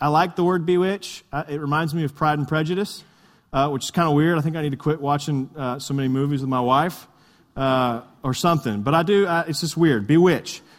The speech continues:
Uh, but this word bewitch, baskino, baskino. No wonder it's bewitched. Baskino. To exert an evil influence over someone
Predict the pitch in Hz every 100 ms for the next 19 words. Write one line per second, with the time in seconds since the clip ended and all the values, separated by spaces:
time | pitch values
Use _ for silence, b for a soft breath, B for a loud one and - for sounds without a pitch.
0 | - 147 156 185 170 170 220 220 170 175
1 | 196 175 143 165 170 - 185 208 208 123
2 | 87 - _ 143 151 - 190 202 208 135
3 | 92 85 _ _ _ _ _ _ _ _
4 | 107 139 214 127 113 117 107 85 - -
5 | 120 139 - 185 220 143 90 - b b
6 | b b - 165 147 131 196 220 226 180
7 | 175 190 226 196 226 233 202 202 - 196
8 | 175 175 156 156 - 170 156 151 151